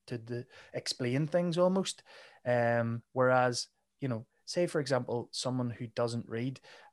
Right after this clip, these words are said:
and they put all their faith into, you know, the likes of a god, um, they will have a different experience with grief than what you will and what I will. Um, so yeah, it's, it's,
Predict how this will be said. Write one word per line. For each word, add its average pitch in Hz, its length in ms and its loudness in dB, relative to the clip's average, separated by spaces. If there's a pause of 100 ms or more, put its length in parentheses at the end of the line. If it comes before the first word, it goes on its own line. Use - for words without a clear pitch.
and 117 300 -2
they 113 100 -4
put - 200 -8
all 117 200 -2
their 113 120 -4
faith 120 420 -8
into, 117 720 -8 (240)
you 120 100 -8
know, 107 220 -8
the 107 60 -8
likes 110 280 -4
of 110 100 -8
a 104 60 -8
god, 113 520 2 (480)
um, 107 640 0 (540)
they 151 220 4
will 139 240 0
have 117 220 0
a 113 80 -2
different 120 360 -6
experience 113 560 -6
with - 180 -12
grief 123 440 -6 (100)
than 110 340 -4 (580)
what 117 180 -6
you 120 200 -6
will 131 320 2
and 110 120 -2
what 110 160 -2
I 117 180 0
will. 160 340 2 (600)
Um, 113 540 0
so - 200 -10
yeah, 214 240 0
it's, - 200 0
it's, - 240 -6